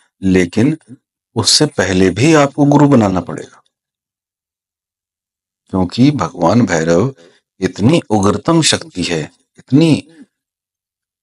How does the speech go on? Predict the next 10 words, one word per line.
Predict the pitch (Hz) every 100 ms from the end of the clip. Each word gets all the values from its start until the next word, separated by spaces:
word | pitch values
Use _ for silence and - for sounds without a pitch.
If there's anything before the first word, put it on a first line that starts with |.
| _ _ _ _ -
हठ | 135
धर्मिता | 147 107 101 - 156
वाली | 131 101 98
शक्ति | 85 - -
है। | 85 110 139 _ _ _ _ _ _ _ _ _ _ _ _ _ -
अगर | 143 165
जरा | 113 - 175 185
सी | - 131
चूक | 139 123 -
हुई, | 113 95